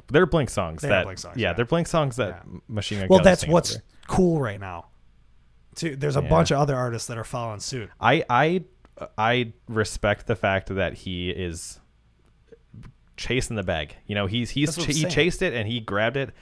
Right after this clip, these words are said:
Speaker 2: Yep.
Speaker 1: and it just keeps on making more money.
Speaker 2: Yeah.
Speaker 1: And I respect that. But
Speaker 2: That's,
Speaker 1: I,
Speaker 2: that
Speaker 1: I
Speaker 2: is, like,
Speaker 1: hate
Speaker 2: the
Speaker 1: it.
Speaker 2: hottest thing right now is the,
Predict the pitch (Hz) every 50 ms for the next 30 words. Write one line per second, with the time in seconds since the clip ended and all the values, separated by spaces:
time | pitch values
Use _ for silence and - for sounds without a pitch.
0 | - - - 123 139 - 107 110 107 - - 110 - - - 120 107 - 110 104
1 | 101 98 104 104 104 101 98 92 90 85 82 80 - - - - 113 110 95 87
2 | - _ - - 104 104 101 95 - - 104 92 - - 60 50 - - - -
3 | - - - - - - 120 92 - - - - - _ - - _ _ _ _
4 | _ _ _ _ _ - _ _ _ _ _ _ _ _ _ _ _ _ _ _
5 | _ - - 151 185 185 - - - 143 175 185 202 214 202 165 160 170 170 -
6 | - 165 139 147 165 147 139 127 - - 131 120 107 95 95 95 92 92 87 87
7 | - - 123 117 110 104 - 117 107 104 101 101